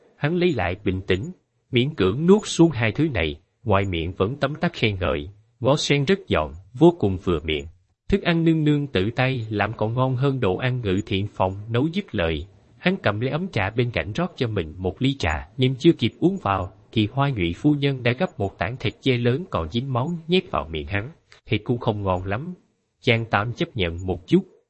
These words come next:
về sau ta sẽ lại làm cho chàng." Dứt lời, còn chưa để Đồng Quan nuốt hết đống thịt dê kia, nàng lại gắp vài miếng ngó sen nhét vào trong miệng hắn.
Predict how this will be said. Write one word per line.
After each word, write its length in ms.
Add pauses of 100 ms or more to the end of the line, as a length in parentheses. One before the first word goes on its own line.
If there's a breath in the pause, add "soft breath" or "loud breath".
(280)
về 180
sau 240
ta 300
sẽ 200
lại 160
làm 240
cho 220
chàng." 260
Dứt 200
lời, 280 (340)
còn 180
chưa 180
để 200
Đồng 200
Quan 280
nuốt 200
hết 120 (100)
đống 140
thịt 200
dê 260
kia, 300 (380)
nàng 200
lại 180
gắp 200
vài 180
miếng 220
ngó 120
sen 360
nhét 220
vào 160
trong 240
miệng 180
hắn. 220